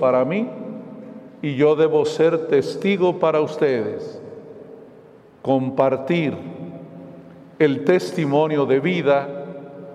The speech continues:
nos permite vivir en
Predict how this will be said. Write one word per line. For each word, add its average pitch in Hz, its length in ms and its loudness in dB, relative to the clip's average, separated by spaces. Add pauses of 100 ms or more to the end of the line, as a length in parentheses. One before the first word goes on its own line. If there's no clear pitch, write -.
(380)
nos 175 260 4
permite 135 1000 2
vivir - 1160 -4
en 156 220 2